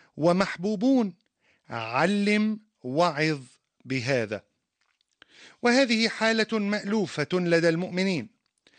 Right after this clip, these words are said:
فالمؤمنون يستحسنون استخدام عمال أو موظفين مؤمنين أيضًا،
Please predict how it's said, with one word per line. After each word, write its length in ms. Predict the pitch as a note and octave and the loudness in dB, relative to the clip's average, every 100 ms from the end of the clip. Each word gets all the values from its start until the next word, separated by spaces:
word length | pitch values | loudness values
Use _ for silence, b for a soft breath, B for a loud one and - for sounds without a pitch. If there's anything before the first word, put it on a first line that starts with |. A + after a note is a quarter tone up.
| B B _ | B B _
فالمؤمنون 840 | G3+ G3+ A3 G#3 A#3 A#3 G3 D3+ | 2 4 2 2 2 4 4 2
يستحسنون 960 | E3 F#3 - G#3 - - G#3+ A3 F#3 D#3+ | 2 0 0 -2 -4 -2 0 0 0 0
استخدام 640 | - G#3 F3+ G3+ G#3 F3 | -2 -2 -2 0 2 2
عمال 720 | E3+ G3 F#3+ E3 C3 D3+ F3+ | 2 0 2 2 2 2 0
أو 200 | F#3+ G#3 | 2 2
موظفين 840 | G#3 G3+ F#3+ D3 F3 - F#3+ F3+ | 4 4 2 2 0 0 0 0
مؤمنين 600 | F#3+ A3 F#3 F#3 E3 E3 F3+ | 0 0 -2 -2 0 2 2
أيضًا، 500 | F#3 F#3+ C#3 B2+ | 0 0 0 -4